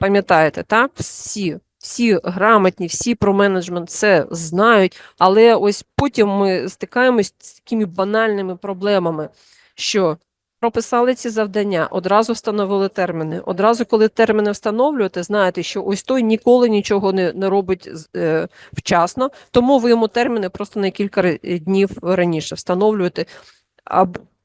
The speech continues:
а хтось робить це завчасно, тому йому встановили. Тобто враховуйте такі дрібниці, тому що дуже часто і саме за цих дрібниць є проблеми. Далі.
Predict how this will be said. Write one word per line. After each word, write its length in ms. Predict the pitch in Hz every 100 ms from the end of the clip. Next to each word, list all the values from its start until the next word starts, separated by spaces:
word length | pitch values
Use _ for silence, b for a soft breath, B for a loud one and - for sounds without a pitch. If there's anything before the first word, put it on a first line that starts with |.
| _
а 100 | 175
хтось 380 | - 285 277 -
робить 360 | 233 226 202
це 220 | - 226 202
завчасно, 540 | 202 - 233 240 190
тому 320 | - 202 214
йому 380 | 202 196 185 175
встановили. 640 | 165 - 196 190 170 165
Тобто 260 | 160 185 190
враховуйте 580 | 208 196 262 247 214 185
такі 280 | 202 - 175
дрібниці, 760 | 165 196 196 208 196 - 160 151 - _ _ _ _ _ _ -
тому 200 | 214 208
що 200 | - 175
дуже 240 | 208 220
часто 360 | 214 175 160 156
і 60 |
саме 460 | 147 - 196 180 156
за 120 | 175
цих 220 | - 180
дрібниць 540 | 160 175 170 196 233 - B B B -
є 180 | 190
проблеми. 640 | 190 190 170 165 151 147 - _ _
Далі. 320 | 185 185 147